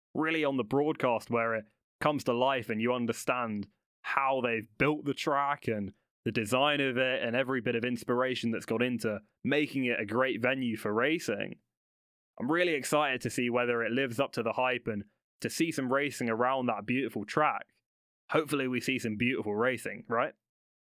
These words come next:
With Enea Bastianini's dramatic win in Qatar, that context of what the championship looks like at the moment in Moto G P is really, really interesting. It's definitely very, very far from what a lot of people's preseason predictions would have been.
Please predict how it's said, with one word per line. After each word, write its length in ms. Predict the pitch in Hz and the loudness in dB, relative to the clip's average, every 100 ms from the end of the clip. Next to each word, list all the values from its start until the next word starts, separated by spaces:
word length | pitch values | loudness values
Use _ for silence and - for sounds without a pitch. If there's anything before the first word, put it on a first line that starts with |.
| _ _ _ - | _ _ _ -4
With 140 | 143 | -2
Enea 300 | 139 156 175 165 | 0 -2 -2 -2
Bastianini's 720 | 160 - 147 156 170 175 165 | -4 -2 -4 -2 -2 -2 -4
dramatic 460 | 131 139 151 131 120 | -4 -4 -4 -6 -4
win 220 | 139 143 | -2 -2
in 140 | 127 | -4
Qatar, 480 | 117 156 - 185 190 | -2 -4 -2 -4 -2
that 200 | 120 - | -4 -4
context 640 | - 170 160 143 - - | -4 -2 -2 -4 -6 -6
of 140 | 117 110 | -4 -2
what 200 | 139 - | -4 -4
the 60 | |
championship 600 | - 156 151 135 131 - | -6 -4 -4 -4 -4 -4
looks 260 | 123 143 - | -4 -4 -4
like 200 | 143 131 | -4 -4
at 80 | - | -4
the 60 | |
moment 340 | 117 135 156 131 | -2 -2 -2 -2
in 120 | 135 | -2
Moto 320 | 139 143 143 | -2 -2 -4
G 160 | 131 143 | -4 -4
P 220 | 156 135 | -4 -4
is 120 | 107 | -4
really, 320 | 107 143 143 | -2 -2 -2
really 300 | 123 135 131 | -2 -2 -2
interesting. 560 | 143 135 143 - 135 117 | -2 -4 -6 -6 -4 -4
It's 220 | 110 - | -4 -6
definitely 540 | 139 - 135 131 117 - _ _ - | -6 -4 -4 -2 -4 -8 _ _ -4
very, 320 | 135 165 143 | -2 0 0
very 280 | 151 156 127 | 0 0 0
far 320 | 131 135 135 | 2 2 0
from 320 | - 117 107 - _ - | -2 -2 -2 -8 _ -4
what 140 | 131 | -2
a 60 | 123 | 0
lot 240 | 127 143 | 2 2
of 80 | 135 | 0
people's 380 | 139 131 127 107 | -2 -2 -4 -4
preseason 640 | - 147 117 131 117 113 | -4 -2 -2 -2 -2 -4
predictions 460 | 113 127 147 135 113 | -2 -2 -2 -6 -2
would 120 | 117 | -4
have 100 | 107 | -2
been. 260 | 127 170 | -2 -4